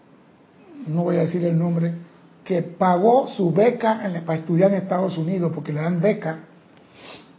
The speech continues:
y después de veinticinco años está trabajando como doctor,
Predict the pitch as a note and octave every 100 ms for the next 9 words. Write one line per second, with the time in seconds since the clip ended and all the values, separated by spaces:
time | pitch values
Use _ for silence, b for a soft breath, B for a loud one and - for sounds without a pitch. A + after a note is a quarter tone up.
0 | - _ _ _ _ F#3 F#3 F#3 - G#3+
1 | A#3 B3+ A3 G3 F#3 E3+ D#3+ E3 - -
2 | - _ _ _ _ _ _ _ - G3+
3 | G3+ F3+ F3 C4 D4 - A3+ D4+ B3 F#3+
4 | A3 A3+ F#3+ D#3+ G#3 G#3+ G3+ F#3 E3 E3
5 | D#3+ E3